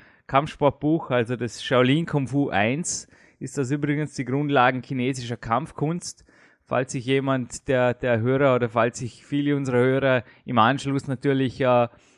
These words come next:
näher mit der Materie befassen wollen, dort schreibt auch ein Großmeister, ja,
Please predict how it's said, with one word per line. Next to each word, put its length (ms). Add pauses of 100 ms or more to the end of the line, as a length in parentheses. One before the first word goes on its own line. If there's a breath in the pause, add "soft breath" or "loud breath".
näher 320
mit 180
der 100
Materie 420
befassen 560
wollen, 240
dort 220
schreibt 320
auch 80
ein 180
Großmeister, 800
ja, 280